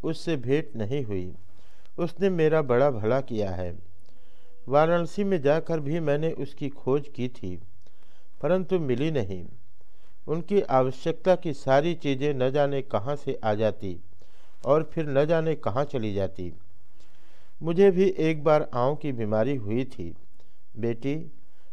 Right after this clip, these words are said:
शरीर क्या से क्या हो गया। गांव में मैं अपने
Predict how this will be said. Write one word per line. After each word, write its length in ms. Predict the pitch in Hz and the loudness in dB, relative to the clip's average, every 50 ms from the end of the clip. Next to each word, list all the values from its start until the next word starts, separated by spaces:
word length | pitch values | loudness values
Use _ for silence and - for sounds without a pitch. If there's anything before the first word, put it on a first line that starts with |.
| - - - - | -4 -4 0 2
शरीर 320 | 156 156 180 202 202 185 | 4 4 4 4 2 2
क्या 400 | 175 - 185 165 165 170 180 190 - - - - | 2 4 6 6 6 4 2 0 -4 -4 -4 -4
से 200 | - - 170 165 | -2 -2 0 0
क्या 320 | 156 - - 143 156 165 | -2 0 0 2 4 4
हो 240 | 175 156 131 147 139 | 4 2 2 0 0
गया। 340 | 127 131 127 110 104 95 - - - - - - - - - - - - - - 131 | 2 2 4 4 4 2 0 -2 -4 -4 -4 -4 -4 -4 -4 -4 -4 -4 -4 -4 -2
गांव 320 | 113 113 131 143 160 170 | 2 4 6 6 6 4
में 180 | 165 175 180 175 | 4 2 2 2
मैं 240 | 160 151 156 160 | 2 2 2 2
अपने 560 | - - 135 - - 143 151 151 160 160 160 | 2 0 -2 -2 -2 -2 0 0 0 0 -2